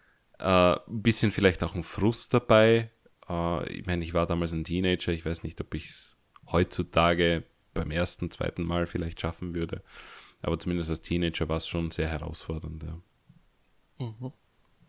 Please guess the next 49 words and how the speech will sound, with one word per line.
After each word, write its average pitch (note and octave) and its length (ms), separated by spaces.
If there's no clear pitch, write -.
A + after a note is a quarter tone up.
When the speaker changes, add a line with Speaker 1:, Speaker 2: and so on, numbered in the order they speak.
Speaker 2:
Ja, A#2 100
ich - 220
erinnere C#3 500
mich, C#3+ 180
ich C3+ 140
hab - 160
vor C3 160
ein B2+ 60
paar C3 160
Wochen C3+ 260
hierzu C#3+ 340
auch - 200
noch C3+ 180
mal C3 840
so B2 160
ein B2 100
Recap-Video B2+ 680
gesehen B2 440
und B2+ 120
da C3 80
kam C#3+ 280
mir D#3 60
dann C3+ 180
auch C3+ 340
wieder C3+ 380
ein C#3+ 440
Bossgegner C3+ 720
in A#2 100
Erinnerung. E3 560
Ich - 120
weiß B2 220
leider B2+ 240
grad A#2+ 260
seinen A2+ 220
Namen A#2+ 240
nicht D#3+ 220
mehr, D#3 220
aber C#3 180
den B2+ 160
muss C#3+ 240
man C#3 180
wohl C#3 160
komplett - 600
in C3+ 180
der C3 260
Morph-Ball-Gestalt A#2 1500
dann A#2+ 160
eben A#2 300
besiegen. A2+ 440